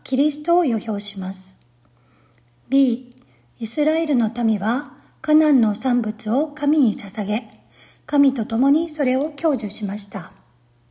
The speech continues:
C、与吉の産物の余剰を享受することは、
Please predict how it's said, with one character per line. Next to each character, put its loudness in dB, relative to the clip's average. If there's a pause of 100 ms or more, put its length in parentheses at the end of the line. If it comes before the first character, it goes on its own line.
(1160)
C、 -2 (500)
与 2
吉 -2
の 2
産 2
物 0
の 2
余 -2
剰 0
を 0
享 0
受 -2
す -2
る -4
こ -10
と -10
は、 -4